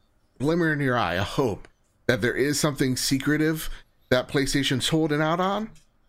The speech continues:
Or do you think that this is just, yeah, more business as usual, Sony just to, continuing to crush it? Do you think that there's something that, you know,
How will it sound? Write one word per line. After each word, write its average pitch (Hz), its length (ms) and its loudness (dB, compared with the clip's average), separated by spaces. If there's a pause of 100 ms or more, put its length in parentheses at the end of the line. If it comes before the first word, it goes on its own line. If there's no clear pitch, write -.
(140)
Or 131 120 2
do 127 140 -2
you 143 140 0
think 127 220 0
that 117 140 0
this 120 180 -2
is 117 120 0
just, 113 220 -2 (240)
yeah, 87 260 0
more 110 240 0
business 101 420 -2
as 95 220 0
usual, 95 560 -2 (420)
Sony 104 360 0
just 101 260 0
to, 98 140 -2 (120)
continuing 101 680 -2
to 92 80 -6
crush - 360 -2
it? 87 200 -2 (560)
Do 113 80 0
you 123 120 2
think 139 240 0
that 131 140 0
there's 127 160 0
something 120 340 0
that, 98 280 0 (560)
you 113 100 2
know, 90 140 -2